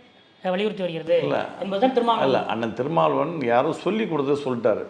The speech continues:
Speaker 2: அன்னைக்கு நான் வந்து நேரா சம்பந்தப்பட்ட, அஹ், அன்றைக்கு அந்த நாள் அன்று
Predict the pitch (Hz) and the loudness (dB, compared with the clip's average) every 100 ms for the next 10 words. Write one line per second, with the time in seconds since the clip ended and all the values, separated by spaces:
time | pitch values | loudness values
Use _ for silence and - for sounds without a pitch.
0 | - 104 104 95 156 120 95 98 113 117 | -10 -8 -4 -2 -2 -2 -2 -4 -2 -2
1 | 107 110 113 101 92 90 - 104 135 139 | -2 0 0 0 -2 -6 -4 -2 0 0
2 | 131 120 101 104 98 90 90 95 - 107 | 0 0 2 2 2 0 -4 -8 -8 -4
3 | 101 95 95 104 101 101 104 95 101 113 | -2 -2 -2 -4 -4 -4 -4 -4 -2 4
4 | 147 135 101 113 175 | 6 6 2 -2 -4